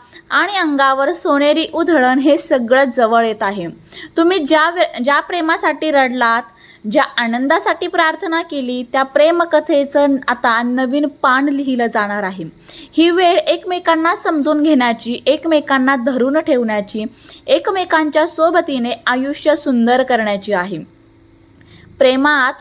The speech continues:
पुन्हा आशेची चांदणी उगवणार आहे आणि तुमच्या हृदयात पुन्हा सुखाचा सूर्योदय होणार आहे. आता बघूया खुश खबर तिसरी, म्हणजेच प्रतिष्ठा आणि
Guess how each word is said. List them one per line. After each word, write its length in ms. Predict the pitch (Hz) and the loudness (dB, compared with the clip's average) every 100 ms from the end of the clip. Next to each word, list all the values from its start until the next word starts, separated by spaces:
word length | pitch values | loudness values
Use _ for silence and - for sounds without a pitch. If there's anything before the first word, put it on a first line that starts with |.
| _ | _
पुन्हा 320 | 294 262 285 | -4 0 2
आशेची 460 | 359 339 381 339 339 | 2 0 -4 -4 -6
चांदणी 460 | 339 330 311 311 330 | -2 -2 0 -2 0
उगवणार 400 | 320 320 311 311 | 0 2 2 0
आहे 300 | 277 240 - 220 | 0 -4 -6 -4
आणि 220 | 240 262 302 | -2 -2 0
तुमच्या 320 | 262 233 285 | 0 2 2
हृदयात 640 | 302 285 269 214 247 254 - | 2 2 2 2 0 -4 -2
पुन्हा 460 | 277 269 269 254 | 0 2 2 0
सुखाचा 580 | 311 - 269 277 262 302 | -4 -6 -2 -2 0 -2
सूर्योदय 580 | 330 277 254 254 247 277 | 0 -2 -2 0 2 2
होणार 320 | 269 226 208 | 2 -2 -2
आहे. 280 | 190 190 160 - _ - - - - | -4 -6 -12 -14 _ -20 -20 -16 -4
आता 440 | 247 254 539 403 | -4 0 -2 0
बघूया 320 | 330 370 311 370 | -2 0 0 -2
खुश 440 | - 453 523 539 | -2 2 2 2
खबर 280 | 349 285 311 | -2 2 0
तिसरी, 500 | 302 392 453 339 302 | -2 -4 -2 -2 0
म्हणजेच 600 | 294 359 415 392 285 285 | 2 0 0 2 0 2
प्रतिष्ठा 640 | 339 349 349 403 440 - 311 | -4 -2 -2 -2 -4 0 0
आणि 460 | 302 285 285 302 | 0 -2 -2 -4